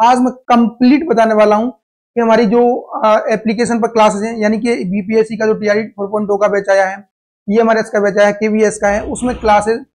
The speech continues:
किस प्रकार से चल रही हैं। और finally मैं आपको बता दूं कि काफी आपके message आ रहे थे कि सर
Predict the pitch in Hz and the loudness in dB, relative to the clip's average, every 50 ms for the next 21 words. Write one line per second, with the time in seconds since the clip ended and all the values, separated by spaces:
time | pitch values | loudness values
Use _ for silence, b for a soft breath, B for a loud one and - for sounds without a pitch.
0 | _ _ _ _ - 262 240 - 220 214 208 220 202 208 208 - 214 196 196 202 | _ _ _ _ -4 -4 -2 0 0 2 2 2 2 2 -2 -2 -2 0 2 2
1 | 214 220 262 269 - 262 269 226 226 - - 233 247 247 254 240 240 226 226 233 | 2 0 0 -4 -4 -2 0 0 0 -2 -2 0 0 2 2 2 2 2 2 0
2 | 233 196 196 190 202 202 208 240 269 294 277 - _ _ _ _ _ - 220 - | 0 -2 0 2 2 2 2 2 0 0 -4 -10 _ _ _ _ _ -8 -4 0
3 | 226 233 226 - 247 254 233 226 - 247 214 208 214 202 208 214 214 208 208 214 | 2 2 2 2 2 2 2 0 0 0 0 0 0 -2 0 2 2 2 2 2
4 | 208 220 254 247 254 233 240 - - 247 247 254 | 0 -2 -4 -2 -4 -4 -4 -2 -2 -2 -2 -2